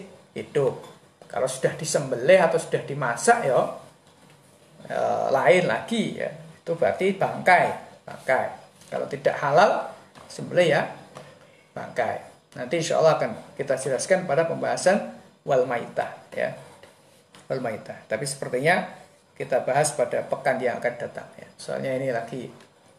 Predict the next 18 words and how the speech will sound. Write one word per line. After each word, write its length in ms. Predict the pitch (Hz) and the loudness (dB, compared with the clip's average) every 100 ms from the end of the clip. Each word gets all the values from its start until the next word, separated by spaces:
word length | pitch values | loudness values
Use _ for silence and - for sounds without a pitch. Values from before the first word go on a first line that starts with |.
| - _ | -20 _
apa 280 | 143 131 131 | -10 -6 -6
namanya, 520 | 123 123 127 123 - - | -6 -8 -6 -6 -6 -10
agak 240 | - - | -6 -6
sedikit 360 | - - - - - - _ _ _ - | -6 -10 -12 -12 -16 -20 _ _ _ -8
nggak 180 | 131 - | -6 -4
enak 120 | 131 - | -6 -8
ini 100 | 123 - | -12 -12
tenggorokannya, 640 | 131 120 117 120 113 - - - _ | -8 -6 -6 -6 -8 -12 -16 -20 _
agak 140 | - - | -12 -6
panas 320 | - - 110 | -4 -4 -6
ya, 160 | - - - | -6 -8 -12
radang. 360 | - 98 - - - - _ _ _ _ _ _ - _ | -10 -10 -8 -12 -12 -20 _ _ _ _ _ _ -20 _
Nah 100 | 156 | 0
jadi, 400 | 156 151 254 - - - _ _ - - _ - | 2 2 2 -2 -12 -20 _ _ -20 -20 _ 6
eh, 440 | 208 220 220 220 - - - - - | 10 10 10 8 6 -2 -12 -16 -2
apa, 560 | 175 185 220 - - - - _ _ _ | -2 2 2 2 -4 -14 -20 _ _ _
khomer 480 | - 254 233 156 - | 2 4 6 2 0
ya, 240 | 151 175 | 0 0